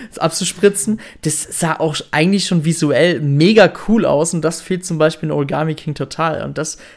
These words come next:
Speaker 2: fand ich bei Color Splash mega genial. Also das war schon geil. <laughs> Ja.
Speaker 1: Ah, ich glaub, ich muss das mir doch noch irgendwann holen. Irgendwie
Speaker 2: Origami
Speaker 1: reizt es mich
Speaker 2: King?
Speaker 1: schon. Mhm.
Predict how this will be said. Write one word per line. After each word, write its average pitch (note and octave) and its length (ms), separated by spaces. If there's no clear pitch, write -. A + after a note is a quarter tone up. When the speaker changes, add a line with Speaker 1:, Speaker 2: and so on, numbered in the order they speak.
Speaker 2:
fand D#3+ 200
ich - 200
bei C#3 160
Color F#3 260
Splash - 340
mega F#3 260
genial. E3 500
Also C#3+ 220
das C#3+ 340
war G#3+ 140
schon G3 200
geil. - 280
<laughs> - 260
Ja. - 160
Speaker 1:
Ah, D#3+ 140
ich - 80
glaub, A#2 200
ich A2 100
muss A#2+ 140
das G#2 140
mir G2+ 100
doch G2 160
noch B2 140
irgendwann G2 440
holen. G2+ 240
Irgendwie D#3+ 280
Speaker 2:
Origami - 220
Speaker 1:
reizt D4+ 140
es B3+ 60
mich A2 100
Speaker 2:
King? D3+ 80
Speaker 1:
schon. G#2 300
Mhm. B2 280